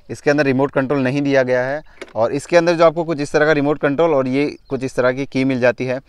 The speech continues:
इसके अंदर जो है ऑटोमेटिक सिस्टम ये दिया गया है, इसे हम इसी से स्टार्ट कर सकते हैं, सारा कंट्रोल रिमोट से दिया गया है,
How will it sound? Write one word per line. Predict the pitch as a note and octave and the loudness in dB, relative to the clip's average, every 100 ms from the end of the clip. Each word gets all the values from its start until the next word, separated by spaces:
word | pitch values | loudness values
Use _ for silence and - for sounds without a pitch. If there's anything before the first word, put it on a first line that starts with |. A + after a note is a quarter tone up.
| - - - | -20 -10 -8
इसके | D#3+ G3+ | 0 4
अंदर | G3 F#3 F#3 | 4 4 0
जो | F3+ | 2
है | |
ऑटोमेटिक | G3 D#3 D#3 D#3+ D#3 | 2 4 2 0 -4
सिस्टम | C3+ E3 D#3+ | -8 -4 0
ये | D3+ | 0
दिया | C#3 C#3 D#3 | 0 2 2
गया | D3 | 4
है, | D3 | 2
इसे | D3+ - | 2 -2
हम | D3+ | -2
इसी | C#3+ C#3 | -4 -4
से | D3 | -4
स्टार्ट | C3 B2+ B2+ | 0 0 0
कर | B2+ | -4
सकते | C3+ - | -6 -10
हैं, | D3 | -4
सारा | B2+ B2+ | -2 -2
कंट्रोल | B2+ B2+ | -4 -4
रिमोट | A#2 A2+ B2 | -6 -6 -6
से | C3 | -4
दिया | A#2+ | -4
गया | A#2 | -2
है, | A#2+ | -6